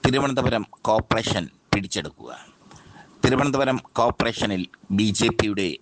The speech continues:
കാവിക്കൊടി പാറിക്കുക. ഇതാണ് രാജീവ് ചന്ദ്രശേഖർ അധ്യക്ഷനായി തെരഞ്ഞെടുക്ക-, തെരഞ്ഞെടുക്കപ്പെട്ട ശേഷം ആദ്യം പറഞ്ഞ വാക്കുകൾ. എഴുപതോളം നഗരസഭാ മണ്ഡലങ്ങളിൽ കഴിഞ്ഞ ലോക്സഭാ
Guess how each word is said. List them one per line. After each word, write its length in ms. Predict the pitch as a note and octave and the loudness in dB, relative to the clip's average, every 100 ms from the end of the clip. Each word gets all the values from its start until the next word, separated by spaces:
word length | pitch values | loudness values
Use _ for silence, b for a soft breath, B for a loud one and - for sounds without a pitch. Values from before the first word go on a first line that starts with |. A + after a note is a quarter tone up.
| _ _ _ - - | _ _ _ -6 0
കാവിക്കൊടി 720 | G#2 A2 A2+ F#2+ F#2 D2 - - - | 2 0 -2 0 0 0 -4 -6 0
പാറിക്കുക. 580 | F#2+ F#2 F2+ B1 A#1+ G#1+ B B B B - | 2 2 -4 -10 -10 -12 B B B B -2
ഇതാണ് 460 | F2+ G2+ A#2+ A2+ - - B B B B F2 | 0 2 0 -2 -6 -16 B B B B 0
രാജീവ് 360 | G#2+ G2+ A2+ A2+ | 2 0 -2 -2
ചന്ദ്രശേഖർ 760 | A#2 G2 G2+ G#2+ G2 F#2 D#2 - - - - | -2 -2 -2 -2 0 0 -2 -8 -20 -12 -4
അധ്യക്ഷനായി 760 | G#2 E2+ A2 - G2+ F#2+ E2 - - | -2 0 0 2 2 0 -2 -6 -4
തെരഞ്ഞെടുക്ക-, 580 | G2 G2+ G#2 G2+ G2 - - - F#2 | 0 2 0 0 0 -2 -6 -6 -2
തെരഞ്ഞെടുക്കപ്പെട്ട 600 | G#2 A2+ A2 A2 - F#2 | 0 0 0 0 -2 -2
ശേഷം 500 | - F2+ - E2+ A#1 - _ B B B B | -4 -4 -2 -4 -4 -14 _ B B B B
ആദ്യം 400 | - G#2 G2 B2 | 0 0 2 0
പറഞ്ഞ 340 | G2+ F2 F2+ C2+ - _ D2+ | 0 -2 -4 -6 -10 _ -2
വാക്കുകൾ. 500 | F2 F#2 C#2+ B1+ G#1+ - - - - - B B B - | 0 0 -4 -14 -14 -18 -20 -20 -20 -20 B B B 0
എഴുപതോളം 600 | B2+ D3+ D3 C#3+ C3+ B2+ _ A2+ | 2 2 2 2 0 -2 _ -2
നഗരസഭാ 540 | A#2 B2+ - A#2+ B2 | 0 0 0 0 0
മണ്ഡലങ്ങളിൽ 680 | A#2 A2 A2 G#2+ G#2+ G2 F2+ - - - | 0 0 0 2 2 2 0 -6 -12 -2
കഴിഞ്ഞ 240 | G#2+ A2 A2 | 0 2 2
ലോക്സഭാ 640 | A2 - - A2+ G#2+ | 0 0 -2 0 0